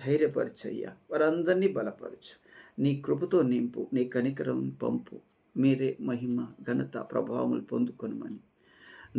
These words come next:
నజరేయుడైన యేసుక్రీస్తు నామములో ఈ ప్రార్థన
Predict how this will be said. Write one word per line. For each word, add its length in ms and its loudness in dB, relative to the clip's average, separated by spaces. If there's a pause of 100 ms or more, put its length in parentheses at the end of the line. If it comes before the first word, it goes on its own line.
నజరేయుడైన 580 6
యేసుక్రీస్తు 840 0
నామములో 800 2 (460)
ఈ 180 4
ప్రార్థన 680 -2